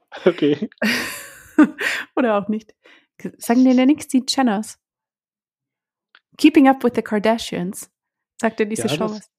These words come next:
Speaker 1: das sagt mir was.
Speaker 2: Genau, die ist verwandt mit denen.
Speaker 1: Ah, ja.
Speaker 2: Genau.
Speaker 1: Großartig.
Speaker 2: Eine von den Schwestern.
Speaker 1: Ah, ja.
Speaker 2: Genau, und von der gab's wohl so einen K-I-Bot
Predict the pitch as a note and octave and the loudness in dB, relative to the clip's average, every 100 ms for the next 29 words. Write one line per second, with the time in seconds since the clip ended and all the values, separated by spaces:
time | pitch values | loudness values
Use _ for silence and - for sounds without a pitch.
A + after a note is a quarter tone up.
0 | _ _ - D#3 D#3+ C#3 B2 A2+ B2 - | _ _ -2 0 0 -4 -6 -10 -14 -16
1 | _ - F#3+ D#3+ E3+ D#3+ - - D#3+ E3+ | _ -10 -10 -10 -10 -12 -14 -14 -12 -12
2 | - E3+ F3 F3+ _ _ _ _ - A#3 | -16 -16 -16 -18 _ _ _ _ 0 2
3 | C3+ - _ _ _ _ - F3 E3 - | 2 -2 _ _ _ _ -14 -12 -12 -20
4 | _ _ - _ - - - C3 - G#2+ | _ _ -20 _ -20 -20 -14 -12 -12 -14
5 | A#2+ - _ _ - - F#3+ F3+ F3+ F3 | -16 -20 _ _ -20 -8 -6 -6 -6 -8
6 | F3 F3+ - F#3 - F3 F3 - _ _ | -8 -10 -10 -12 -10 -12 -12 -14 _ _
7 | _ _ _ - A3 C3+ - _ _ _ | _ _ _ -6 -4 -4 -8 _ _ _
8 | _ _ _ _ _ - _ - G#3 E3+ | _ _ _ _ _ -20 _ 0 0 2
9 | F#3+ G3+ G3+ G3+ F#3+ - G3 F#3+ F#3+ G3 | -2 0 2 2 0 -2 -2 -2 -4 -6
10 | F3+ F#3 E3 E3+ - - | -8 -8 -8 -10 -12 -18